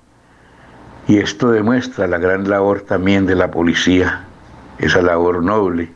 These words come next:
esa labor con la gente, esa labor humanitaria, que demuestra que ellos no están solamente para coger ladrones,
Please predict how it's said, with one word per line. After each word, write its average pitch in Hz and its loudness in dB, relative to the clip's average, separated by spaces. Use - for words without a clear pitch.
esa - 0
labor 92 0
con 92 -2
la 82 -2
gente, 101 -4
esa 92 -4
labor 87 2
humanitaria, 85 -2
que - -2
demuestra 90 -2
que 113 -2
ellos 104 2
no 104 0
están 101 -4
solamente 101 -2
para 85 -4
coger 90 -2
ladrones, 95 -2